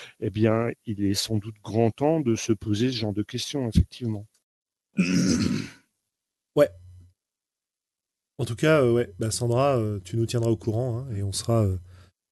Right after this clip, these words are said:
Speaker 2: on sera ravis de voir tout ça.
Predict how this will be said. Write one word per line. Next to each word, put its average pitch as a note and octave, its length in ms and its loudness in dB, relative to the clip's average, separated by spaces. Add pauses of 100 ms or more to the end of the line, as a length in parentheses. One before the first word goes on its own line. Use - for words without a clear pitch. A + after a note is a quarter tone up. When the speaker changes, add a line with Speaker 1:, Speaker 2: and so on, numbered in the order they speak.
(380)
Speaker 2:
on A#2 60 -2
sera C3+ 200 4
ravis C3 720 0 (1300)
de A2 100 10
voir G#2+ 260 10
tout - 140 2
ça. A2+ 240 6